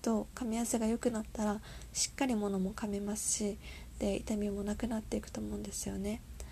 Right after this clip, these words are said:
で、そしたら、うん、気持ちとかもね、すっきりしますし、で、やりたいこともやれるという、やっぱり体の痛みがあるとね、いろいろと制限されてくるんですよね。うん。あの、私ね、今、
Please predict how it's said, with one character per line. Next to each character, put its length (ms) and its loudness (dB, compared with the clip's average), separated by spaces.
で、 100 0
そ 140 -2
し 100 2
た 160 -2
ら、 380 2
う 40 -2
ん、 80 0
気 160 -2
持 140 0
ち 120 -2
と 100 -2
か 140 -4
も 120 -2
ね、 260 0
す 140 -2
っ 40 -14
き 120 4
り 120 -2
し 180 2
ま 120 0
す 200 -2
し、 340 6
で、 420 0
や 80 6
り 100 6
た 100 4
い 60 2
こ 120 0
と 80 -4
も 100 -2
や 100 2
れ 140 8
る 80 4
と 120 -2
い 180 2
う、 40 -4
や 80 0
っ 20 0
ぱ 100 4
り 120 4
体 360 8
の 120 4
痛 180 2
み 160 2
が 100 2
あ 40 4
る 80 2
と 140 -4
ね、 260 2
い 80 2
ろ 120 8
い 40 8
ろ 80 6
と 120 0
制 240 6
限 200 2
さ 120 0
れ 80 2
て 80 0
く 120 -2
る 60 0
ん 20 -2
で 80 -2
す 120 -4
よ 100 -2
ね。 240 -2
う 40 -2
ん。 220 4
あ 80 4
の、 360 4
私 300 2
ね、 140 4
今、 340 4